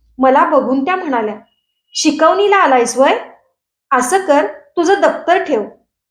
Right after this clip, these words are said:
मास्तर जेवून झोपल्यात, तवर माझं एक काम कर." मी म्हटलं, "काय?" "असं कर, ही पिशवी घे,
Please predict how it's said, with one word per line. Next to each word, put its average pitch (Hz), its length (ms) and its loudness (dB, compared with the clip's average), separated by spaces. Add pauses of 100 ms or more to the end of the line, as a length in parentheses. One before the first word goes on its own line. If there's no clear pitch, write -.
मास्तर 262 500 0
जेवून 294 440 0
झोपल्यात, 254 480 0 (640)
तवर 359 240 2
माझं 403 240 0
एक 403 200 -4
काम 285 180 2
कर." 247 240 -4 (680)
मी 269 140 2
म्हटलं, 277 400 -2
"काय?" - 500 -2 (760)
"असं 277 260 0
कर, 285 280 0
ही - 320 -4
पिशवी 320 460 -2
घे, 247 520 -6